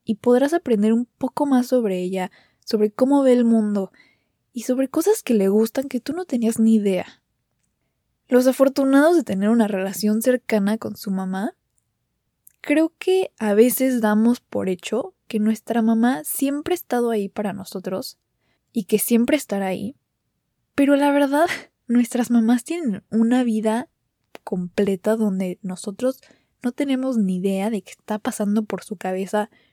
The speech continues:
no sabemos qué estaba pasando por su cabeza antes de que nosotros naciéramos, y también se nos olvida que tienen una vida después de que nos hayamos ido de casa. Siéntate con tu mamá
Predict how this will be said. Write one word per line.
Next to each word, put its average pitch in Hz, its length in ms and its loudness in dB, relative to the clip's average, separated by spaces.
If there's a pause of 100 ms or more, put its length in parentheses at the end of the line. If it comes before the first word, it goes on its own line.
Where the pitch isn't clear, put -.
(100)
no 226 120 0
sabemos 254 340 -2
qué - 160 -20
estaba 269 320 -4
pasando 196 440 -6
por 208 200 -10
su 180 120 -10
cabeza 180 420 -10 (140)
antes 226 380 -2
de 214 120 0
que 196 120 -6
nosotros 214 360 -6
naciéramos, 202 640 -4 (600)
y 233 120 -8
también 269 420 -2 (220)
se 320 140 -2
nos 330 180 -2
olvida 226 320 4
que 247 120 -6
tienen 269 320 -4
una 254 200 2
vida 240 420 0 (680)
después 220 460 4
de 311 80 0
que 247 120 -2
nos 196 200 -6
hayamos 196 380 -2
ido 220 160 2
de 196 100 -4
casa. - 440 -12 (840)
Siéntate 285 580 0
con 196 200 -4
tu 208 80 -6
mamá 202 480 -2